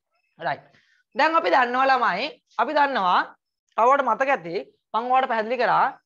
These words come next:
මෙන්න මේ සමග අඩු පීඩන තීරයේ හෙවත් අන්තර් නිවර්තන අභිසරණ කලාපය මේ පෘථිවියේ ගමන් කිරීමත් එක්ක මේක චුට්ටක් එහාට මෙහාට වෙනවා.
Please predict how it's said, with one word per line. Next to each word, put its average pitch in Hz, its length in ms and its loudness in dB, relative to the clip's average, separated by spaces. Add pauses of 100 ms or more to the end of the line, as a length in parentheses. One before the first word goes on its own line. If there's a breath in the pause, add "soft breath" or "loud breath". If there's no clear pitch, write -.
මෙන්න 214 220 -8
මේ 247 120 -4
සමග 214 300 -4
අඩු 180 220 -2
පීඩන 202 380 -8
තීරයේ 214 380 -6
හෙවත් 226 400 0 (380)
අන්තර් 226 360 -4
නිවර්තන 247 440 -6
අභිසරණ 208 420 -8
කලාපය 208 440 2 (360)
මේ 226 160 -4
පෘථිවියේ 233 500 -2
ගමන් 196 260 -8
කිරීමත් 208 440 -10
එක්ක 202 280 -14 (460)
මේක 214 240 -2
චුට්ටක් 240 460 -4
එහාට 269 320 2
මෙහාට 254 300 -2
වෙනවා. 208 260 -2